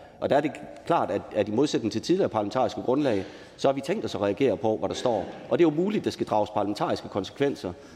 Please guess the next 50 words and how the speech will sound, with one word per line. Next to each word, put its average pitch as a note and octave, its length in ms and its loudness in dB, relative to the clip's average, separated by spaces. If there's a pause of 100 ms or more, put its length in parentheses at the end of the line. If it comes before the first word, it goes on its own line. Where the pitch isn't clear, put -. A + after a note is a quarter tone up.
(140)
øh, G#2+ 160 4
i G2+ 100 -2
forhold B2+ 260 2
til A#2 160 -4
de B2+ 80 -2
konklusioner, G#2+ 480 0
der F#2 80 -4
kommer A#2+ 220 0
i G2 40 0
kommissionsrapporten. G2+ 840 -2 (320)
Det A3+ 80 4
er D3 40 6
også C3+ 220 2
muligt, D3 300 4
at F#2+ 120 -2
der G#2 80 2
skal - 140 0
nedsættes B2 380 2
en, G2 220 0
en G2 120 0
advokatundersøgelse, G#2+ 800 0
men F2 140 -4
det E2 80 -6
primære D#3+ 360 2
er A2+ 120 4
jo, D3 160 4 (560)
som G2+ 380 0
folkevalgt, G#2+ 520 0
som G#2 100 -2
parlamentariker, G2 680 -2 (380)
at A#2+ 160 0
man G#2+ 140 2
er G#2+ 40 2
villig C#3 240 2
til A#2 260 2
at G2+ 80 0
læse C3 220 2
en G#2+ 60 0
rapport A#2+ 320 2
og G2+ 100 -4
se, C3 280 2
får - 140 0
det B2 120 2
her B2+ 80 4
konsekvenser G#2+ 640 -2
for, F#2+ 360 0 (240)
for A2 100 -2
den G2 100 0
siddende A#2+ 280 4
regering. F#2+ 460 0